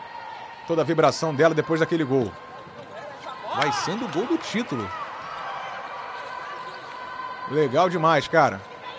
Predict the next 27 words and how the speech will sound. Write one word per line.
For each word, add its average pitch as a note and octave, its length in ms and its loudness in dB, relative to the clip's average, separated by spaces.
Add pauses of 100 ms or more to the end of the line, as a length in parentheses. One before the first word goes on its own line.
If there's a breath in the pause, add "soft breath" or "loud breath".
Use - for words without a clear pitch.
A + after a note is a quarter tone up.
(1160)
Aí B2+ 120 2
a E3+ 40 4
Dani. E3+ 320 2 (2250)
Jaque F3+ 240 6
Nunes. G3 540 0 (2750)
Conhecendo G3+ 720 0 (340)
os D3+ 160 -2
dois D#3 340 4
técnicos, D3 500 2
ô C3 80 2
Bocão, A#2 280 -2
o - 500 -12
que E3 80 -8
que - 80 -6
você G3 100 0
projeta D3+ 400 4
aí D3 40 4
a C#3 40 -2
partir C#3+ 260 2
de C#3 60 2
agora? C3+ 240 4
Porque - 120 -2
é G3+ 40 2
o A3+ 40 0
seguinte, F3+ 340 -2
o E3 40 0
Márcio G3 400 4